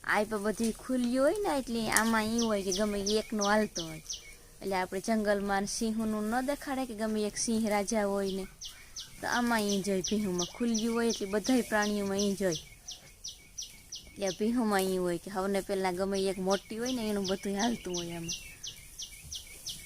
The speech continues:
તો આમાં ઈ જ છે. અમારે એક, અમે એક મોટી વેસે નાખી ને, હવને પહેલાં ને વહેલા ઈણું હાલતું બધાયમાં. આ બધું ઈણે જ વાહેણીયું, દીકરીયું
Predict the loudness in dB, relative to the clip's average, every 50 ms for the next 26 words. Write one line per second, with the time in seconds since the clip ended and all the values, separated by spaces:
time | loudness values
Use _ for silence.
0 | -16 -16 -10 -8 -4 -4 -2 0 0 2 2 2 2 2 2 0 -2 -4 -4 -4
1 | -2 2 2 4 4 4 2 2 -2 -12 -10 -6 -4 -2 0 -2 0 0 0 0
2 | 0 0 0 -2 -2 -2 -2 -2 -2 -4 -2 -2 -2 -2 -2 -2 -2 -2 -2 -4
3 | -6 -10 -16 -20 -20 -20 -18 -6 -4 -2 0 0 -2 -2 -2 -2 -2 -2 0 0
4 | 2 2 2 2 2 4 4 6 6 6 4 4 4 2 0 -2 -4 -2 -2 -2
5 | -2 -4 -8 -8 -6 -8 -10 -10 -12 -16 -18 -20 -20 -20 -18 -8 -6 -4 0 0
6 | 0 0 0 -2 -2 0 0 2 2 4 4 4 4 2 2 0 0 0 2 0
7 | 0 0 0 0 0 -2 -2 -2 -2 -2 -2 0 -2 -4 -4